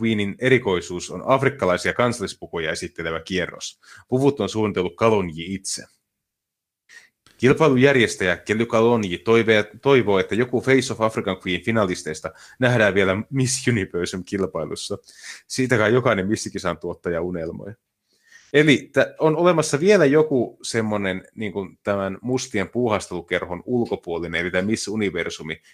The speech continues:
jolla on, niin kuin, oikeasti painoarvoa. Ja nämä toivoo, että okei, tässä meidän, niin kuin, omissa halilaatikkoleikeissä, niin kuka tahansa musta nainen voi tämän voittaa. Mutta vähäkö olisi makeaa, jos oikeasti voitettaisiin tuo Miss Universumi.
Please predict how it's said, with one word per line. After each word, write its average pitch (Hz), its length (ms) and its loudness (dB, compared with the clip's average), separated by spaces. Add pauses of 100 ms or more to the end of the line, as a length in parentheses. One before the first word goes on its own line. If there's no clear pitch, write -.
(120)
jolla 104 180 4
on, 104 60 4
niin 104 80 -2
kuin, 110 140 0
oikeasti 117 480 0
painoarvoa. - 680 -6 (1400)
Ja 98 100 2
nämä 107 260 2
toivoo, 131 440 6
että 98 180 0
okei, 127 400 2 (200)
tässä 107 220 -2
meidän, 127 260 4
niin 107 100 0
kuin, 110 120 0
omissa 120 280 0
halilaatikkoleikeissä, 90 1080 0
niin 87 80 -6
kuka 104 160 2
tahansa 107 280 2
musta 92 300 -6
nainen 80 280 -6
voi 82 120 -4
tämän 82 260 -6
voittaa. - 460 -2 (340)
Mutta 135 400 0
vähäkö 156 340 2
olisi 95 300 0
makeaa, 101 440 2
jos 87 200 -4
oikeasti 107 400 2
voitettaisiin 90 520 0
tuo 82 100 -8
Miss 90 240 -6
Universumi. 85 640 -10